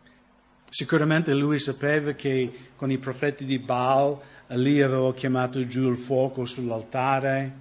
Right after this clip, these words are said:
Lui sapeva le storie come Elia aveva pregato, non ha piovuto per tre anni e mezzo.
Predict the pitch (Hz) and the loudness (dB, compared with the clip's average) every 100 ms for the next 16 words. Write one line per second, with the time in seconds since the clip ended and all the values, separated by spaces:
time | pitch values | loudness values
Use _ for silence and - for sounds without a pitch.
0 | - - - - - - 127 139 135 - | -20 -20 -20 -20 -20 -12 -4 0 2 0
1 | 135 135 143 143 139 123 - 135 135 131 | 0 2 2 2 2 0 -2 0 0 -2
2 | 131 123 123 120 131 135 127 123 123 120 | -2 0 0 0 0 0 0 -2 -2 -2
3 | 123 127 123 123 120 117 110 120 120 123 | 0 -2 -2 -4 -4 -6 -8 -8 -6 -4
4 | 123 120 110 113 117 120 117 110 117 117 | -6 -8 -12 -10 -6 -4 -4 -4 -4 -6
5 | 117 123 113 | -8 -8 -8